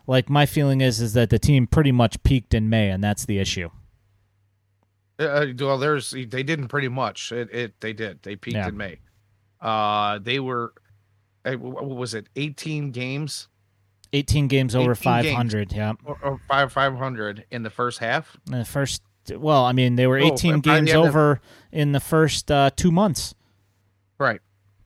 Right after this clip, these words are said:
Speaker 1: So
Speaker 2: And, uh, we talked about how, you know, you know, we've talked about T L R and the possible other managerial hires that the Sox could have had, and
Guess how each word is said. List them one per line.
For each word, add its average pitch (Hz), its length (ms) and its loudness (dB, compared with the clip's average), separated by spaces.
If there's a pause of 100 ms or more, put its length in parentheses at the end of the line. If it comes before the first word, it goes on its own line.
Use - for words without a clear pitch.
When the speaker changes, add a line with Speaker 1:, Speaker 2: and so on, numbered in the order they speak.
(140)
Speaker 1:
So 120 380 0
Speaker 2:
And, 127 340 0
uh, 120 180 -2
we 151 140 -2
talked 156 260 2
about 139 200 2
how, 131 440 2
you 127 140 -10
know, 110 240 -6 (960)
you 120 80 -14
know, 107 100 -14
we've 113 220 -10
talked 117 220 -4
about 110 180 -8
T 123 140 -8
L 110 100 -6
R 117 380 -2
and 104 360 -10
the 110 80 -8
possible 110 640 -6
other 113 260 -8
managerial 110 640 -8
hires 113 400 -6
that 104 80 -18
the 104 120 -16
Sox 107 280 -8
could 110 140 -12
have 107 100 -10
had, 110 260 -8
and 98 200 -14